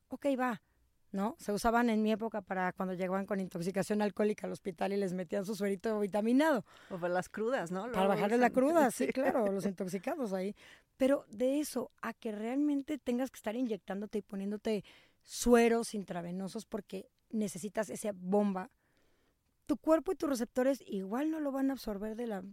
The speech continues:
Speaker 1: de la mejor manera. Entonces, hay que tener cierto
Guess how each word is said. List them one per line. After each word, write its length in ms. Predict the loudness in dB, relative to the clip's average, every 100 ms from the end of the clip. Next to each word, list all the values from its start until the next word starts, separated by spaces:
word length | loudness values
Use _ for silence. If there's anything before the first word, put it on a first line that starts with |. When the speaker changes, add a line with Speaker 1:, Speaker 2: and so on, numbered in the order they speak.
| -12
Speaker 1:
de 120 | -8
la 100 | -8
mejor 280 | -8 -8 -6
manera. 300 | -4 -2 -4
Entonces, 420 | -6 -8 -8 -8 -10 -20 -20 -20 _ -6
hay 180 | -2 -2
que 120 | -2
tener 320 | 0 2 0
cierto 480 | 0 -2 2 2